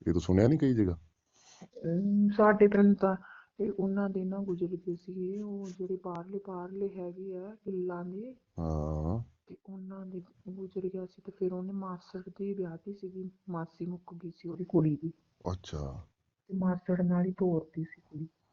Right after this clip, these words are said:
Speaker 1: ਹਮ। ਤੇ ਦੂਜੇ ਆਪਣੇ ਵੀ ਇੱਧਰ ਲਾਗੇ ਪਿੰਡ ਹੈਗਾ।
Speaker 2: ਹਾਂਜੀ।
Speaker 1: ਤੇ ਉਹਦਾ ਜੱਗੇ ਵਾਲਾ ਪਿੰਡ, ਜੱਗਾ ਮੁੰਡਾ ਨਹੀਂ ਆਉਂਦਾ ਹੁੰਦਾ ਸੀ ਜਿਹੜਾ ਆਪਣੇ ਕੋਲੇ?
Speaker 2: ਹਾਂਜੀ, ਹਾਂਜੀ।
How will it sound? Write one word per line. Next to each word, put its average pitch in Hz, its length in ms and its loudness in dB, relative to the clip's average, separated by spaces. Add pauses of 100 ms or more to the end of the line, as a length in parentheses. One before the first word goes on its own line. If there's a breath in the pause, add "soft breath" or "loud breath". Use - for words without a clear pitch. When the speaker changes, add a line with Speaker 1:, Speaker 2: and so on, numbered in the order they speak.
(220)
Speaker 1:
ਹਮ। - 340 -6 (840)
ਤੇ - 120 -8
ਦੂਜੇ 95 360 6
ਆਪਣੇ 104 440 8
ਵੀ 110 200 6
ਇੱਧਰ 107 200 8
ਲਾਗੇ 85 300 6
ਪਿੰਡ 80 300 4
ਹੈਗਾ। 85 480 2 (580)
Speaker 2:
ਹਾਂਜੀ। 175 520 -4 (540)
Speaker 1:
ਤੇ - 100 0 (840)
ਉਹਦਾ 82 300 4
ਜੱਗੇ 82 320 6
ਵਾਲਾ 85 160 8
ਪਿੰਡ, 82 280 4 (180)
ਜੱਗਾ 90 260 6
ਮੁੰਡਾ 85 280 6
ਨਹੀਂ 135 120 6
ਆਉਂਦਾ 135 140 6
ਹੁੰਦਾ 113 180 4
ਸੀ 87 100 -2
ਜਿਹੜਾ 80 140 2
ਆਪਣੇ 73 300 -2
ਕੋਲੇ? 69 240 -2 (480)
Speaker 2:
ਹਾਂਜੀ, 180 500 0 (120)
ਹਾਂਜੀ। 180 360 0